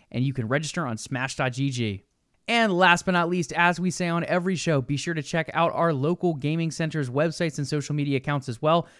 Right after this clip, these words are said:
We can't report on every single event happening because there are so many happening in the D M V area. Again, those centers, the Cave Gaming Center in Fairfax, Virginia, Soul P C Gaming Center in Annandale, Virginia, Tech Time Gaming Lounge in Woodbridge, V A,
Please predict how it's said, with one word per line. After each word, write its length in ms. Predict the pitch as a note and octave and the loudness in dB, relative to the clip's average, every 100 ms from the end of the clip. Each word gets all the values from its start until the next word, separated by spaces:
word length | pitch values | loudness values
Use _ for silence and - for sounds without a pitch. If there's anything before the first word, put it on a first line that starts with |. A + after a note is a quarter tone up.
| _ | _
We 120 | - C#3+ | -4 -2
can't 260 | - F#3+ | -2 -2
report 280 | F3 - F3+ | -2 0 2
on 140 | D#3 - | 2 0
every 220 | G#3 G#3 | -2 0
single 260 | F#3+ F3+ E3+ | 0 0 0
event 220 | D#3 D#3 | 0 0
happening 340 | D#3 D#3 D#3 D3 | 0 -2 -2 -4
because 300 | C3 C#3+ C3 | -2 -2 0
there 120 | B2 | 0
are 140 | C#3 | 0
so 320 | C3+ - C#3+ | -2 -2 -2
many 220 | C#3+ C#3+ B2+ | 0 0 0
happening 400 | C3 B2+ C3+ A#2+ | 0 0 -2 -2
in 120 | C3 | -2
the 60 | |
D 160 | B2 B2+ | -2 0
M 100 | A#2+ | 0
V 160 | A#2+ A#2+ | -2 0
area. 360 | C#3+ D#3 D#3 - _ _ | 2 2 2 0 _ _
Again, 360 | B2 C#3 D3+ C3 | -2 2 2 4
those 240 | C#3 C#3+ | 2 0
centers, 400 | E3 D3 D#3 C3 | -2 -2 -2 -4
the 100 | B2 | -6
Cave 320 | - E3 E3 | -6 -2 -2
Gaming 260 | C#3 D3 D3 | 0 -2 -2
Center 220 | D3+ D3 B2+ | -2 -2 -2
in 60 | |
Fairfax, 420 | - C#3 C3+ B2+ | -2 -2 0 -2
Virginia, 440 | - A#2+ C#3+ E3 F3 - _ _ | -2 -2 -2 -2 -4 -8 _ _
Soul 320 | - E3 E3 | -2 2 2
P 220 | - D#3+ | 0 -2
C 260 | C3 F3 D#3+ | -2 -4 -2
Gaming 320 | B2 B2 A#2+ | 0 0 0
Center 260 | A2+ B2 A#2+ | -2 -4 -2
in 280 | G#2+ A#2 - | -2 -4 -4
Annandale, 420 | C3 C3 A#2+ B2 | -4 -2 -2 -2
Virginia, 500 | G#2+ A2 A2 A2 D3 - _ _ | -2 -4 -4 -2 -2 -4 _ _
Tech 240 | - G3+ - | -2 -2 0
Time 240 | G3 F#3 | 0 0
Gaming 260 | E3+ F3 E3+ | 2 0 0
Lounge 360 | E3 E3 D3+ | 0 0 -2
in 180 | D3+ C3+ | -4 -4
Woodbridge, 480 | A#2+ D3 C#3 C3+ B2 | -2 -2 -2 -4 -2
V 240 | A#2 A2+ | -4 -2
A, 260 | A2 B2+ G3+ | 0 0 -2